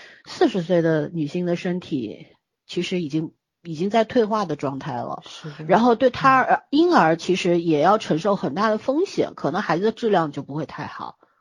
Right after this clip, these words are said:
Speaker 1: 符合优生学，
Speaker 2: 嗯。
Speaker 1: 对吧？
Speaker 2: 嗯，这个是的，没错。嗯。
Speaker 1: 对，就这两个问题他们都考虑好，考虑过，然后去做唐氏筛查啊等等一轮啊、两轮啊，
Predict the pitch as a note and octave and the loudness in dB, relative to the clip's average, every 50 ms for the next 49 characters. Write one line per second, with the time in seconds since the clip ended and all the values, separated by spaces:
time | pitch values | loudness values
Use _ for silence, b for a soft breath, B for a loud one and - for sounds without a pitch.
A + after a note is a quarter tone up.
0 | _ _ _ _ _ _ _ _ - - - - F3 E3+ F3+ F3+ G3+ G3 G3 F#3 | _ _ _ _ _ _ _ _ -16 -10 -2 0 0 2 2 2 2 2 2 0
1 | - G#3 E3+ F3 F#3+ F3 - C#3 A#2 A#2+ D3+ - F#3+ E3+ D#3 D#3 E3 - _ _ | 0 0 0 0 -2 -2 -4 -4 -4 -2 2 4 6 6 6 4 2 -2 _ _
2 | _ _ _ _ G3 G3 F3+ D#3+ C#3+ - - A3+ G#3 F3+ E3+ - - F3+ D#3+ D3+ | _ _ _ _ -6 -6 -6 -6 -10 -4 -2 -2 0 0 -2 -4 -6 -6 -6 -8
3 | C#3 C#3+ D3 - - E3 D#3 D3+ - _ _ E3 G3 A#3 A3 F3 B2 - - - | -8 -10 -12 -10 -10 -10 -10 -10 -12 _ _ 2 6 6 6 6 6 2 0 0
4 | C4+ B3+ - D4 C#4 A#3+ F#3+ D#3+ E3+ G3 G#3 A3 G#3+ F3+ G3 F#3 G#3+ G#3+ G#3+ G#3+ | 0 2 4 6 6 8 6 6 4 4 4 4 4 2 0 0 2 0 0 0
5 | G#3 G#3 G#3 G3+ - - E3 D3 C#3+ D3+ D#3+ D#3+ D3+ D3+ C3 A2+ G#2+ G#2 - - | 0 -2 -4 -4 -4 -4 -4 -2 -2 0 -2 -2 -2 -4 -6 -6 -6 -8 -12 -14
6 | - - - - - E3 D3 C#3+ D3+ D#3 D3 D#3+ E3+ D#3 D3+ D#3 E3 F3+ E3+ - | -14 -14 -14 -6 -4 -4 -2 -2 -2 -4 -2 0 0 0 2 0 -2 -2 -2 -4
7 | F#3+ F3 F#3+ F3+ E3+ - - D3 D#3+ D#3+ F#3 E3+ - E3+ E3+ D#3+ - - C#3 C3+ | -4 -2 -2 -2 -2 -4 -6 -6 -6 -6 -6 -4 -2 -2 -2 -2 -4 -6 -4 -2
8 | D3 D#3 D3+ - D3+ E3 E3+ D3 C#3 E3 D#3+ D#3 D3+ D3+ D3+ D#3+ E3 D#3+ D#3 D3 | -2 -2 -2 -2 -4 -4 -4 -4 -2 -2 0 0 0 0 2 2 2 0 0 0
9 | D3+ D3 D3 D3 D#3 E3 E3 D#3+ | -2 -2 -2 -2 -2 -2 -4 -4